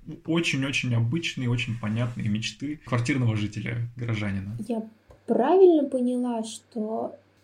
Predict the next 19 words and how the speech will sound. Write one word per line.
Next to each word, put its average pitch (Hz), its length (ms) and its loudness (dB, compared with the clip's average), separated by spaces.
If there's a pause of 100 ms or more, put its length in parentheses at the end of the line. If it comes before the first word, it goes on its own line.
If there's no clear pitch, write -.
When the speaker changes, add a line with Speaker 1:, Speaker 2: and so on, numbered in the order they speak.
Speaker 2:
работа 214 680 0
с - 100 -14
психологом 269 720 0
не 226 140 0
всегда 226 300 -4
полезна 233 680 0
и 220 200 0
иногда 208 300 2
превращает 220 960 -2
человека 220 320 0
в 220 60 -14
какую-то 208 360 -6
жертву? 208 480 -4
Speaker 1:
Очень - 240 2
не 135 80 0
хочется 127 380 0
обижать, 120 680 0
э, 110 200 0
коллег-психологов, 120 1080 -2